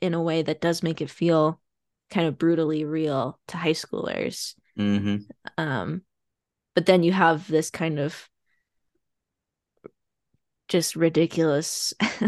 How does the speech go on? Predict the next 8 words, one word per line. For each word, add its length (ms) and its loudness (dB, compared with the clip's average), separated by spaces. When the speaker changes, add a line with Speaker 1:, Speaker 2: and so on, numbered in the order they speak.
Speaker 1:
<laughs> 580 -20
ridiculous 600 6
for 260 2
that 240 4
time, 340 -6
but 120 -4
not 220 -4
anymore, 600 -2